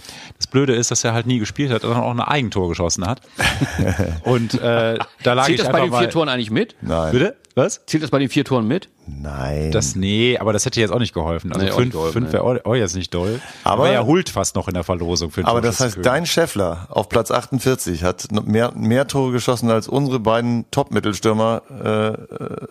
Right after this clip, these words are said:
Speaker 1: Zusammen.
Speaker 2: sechsundneunzig zusammen, ne?
Speaker 1: Zusammen.
Speaker 2: Ja.
Speaker 1: Ja,
Speaker 2: Ja.
Speaker 1: immerhin, also so schlecht liege ich dann aus hannoverscher Sicht dann doch nicht. Nein, doch, das war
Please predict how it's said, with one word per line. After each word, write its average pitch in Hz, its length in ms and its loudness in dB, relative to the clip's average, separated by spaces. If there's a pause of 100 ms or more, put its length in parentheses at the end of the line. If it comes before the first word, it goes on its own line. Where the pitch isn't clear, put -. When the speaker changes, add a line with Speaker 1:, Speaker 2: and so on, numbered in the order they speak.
(140)
Speaker 1:
Zusammen. 127 160 2
Speaker 2:
sechsundneunzig 120 460 0
zusammen, 110 340 0
ne? 87 60 -4
Speaker 1:
Zusammen. 104 440 0 (180)
Speaker 2:
Ja. 147 200 0 (920)
Speaker 1:
Ja, 98 60 -2
Speaker 2:
Ja. - 80 0
Speaker 1:
immerhin, 131 240 2
also 95 160 0
so 120 100 2
schlecht 120 300 -2
liege 117 160 0
ich 101 60 -2
dann 104 160 0
aus 101 100 -4
hannoverscher 101 500 -2
Sicht 104 260 -8
dann 82 140 -8
doch - 220 -8
nicht. - 240 -12
Nein, 104 240 2
doch, 113 160 0
das - 180 -4
war 110 220 0